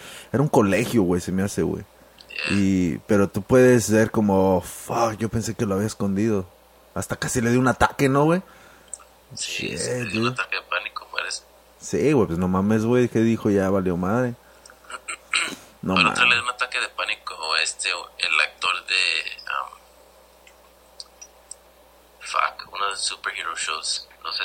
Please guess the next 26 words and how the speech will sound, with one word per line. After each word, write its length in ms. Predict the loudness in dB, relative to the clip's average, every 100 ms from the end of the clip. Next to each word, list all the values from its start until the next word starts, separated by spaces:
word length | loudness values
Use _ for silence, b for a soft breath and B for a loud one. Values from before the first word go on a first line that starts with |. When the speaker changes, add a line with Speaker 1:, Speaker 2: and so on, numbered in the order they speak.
| -4
Speaker 2:
si 100 | -6
The 120 | -6 -12 -8
Flash 560 | -2 0 0 -2 -4
o 80 | -4
Arrow 640 | -10 -2 -2 0 -2 -4
o, 320 | -6 -10 -12 -16 -20 -20 -20 -20 _ -20 -20 -20 -20 _ _ _ _ _ -20 -20 _ -16 _ _ _ _ _ _ _ _ _ -20 -16
¿quién 140 | -8
chingados 460 | -8 -8 -12 -8 -8
es 200 | -8 -8
ese 180 | -6 -10
güey? 160 | -16 -20 _ -20 _ _ _ -20 _ -20 _ _ -20 _ -20 -12
Speaker 1:
¿The 80 | -12
Flash, 500 | -6 -2 0 -2 -4
güey? 160 | -6 -10 -20 -20 _ _ _ _ -2
Speaker 2:
No 120 | -2
Speaker 1:
El, 60 |
Speaker 2:
sé, 200 | -2 -6
güey. 140 | -12 -6
Speaker 1:
el 180 | -4 -2
show 280 | 2 4 6
de, 260 | 6 6
el 120 | 2
que 80 | 0
está 180 | -2 2
en 80 | 2
Netflix. 500 | 2 -2 -10 -12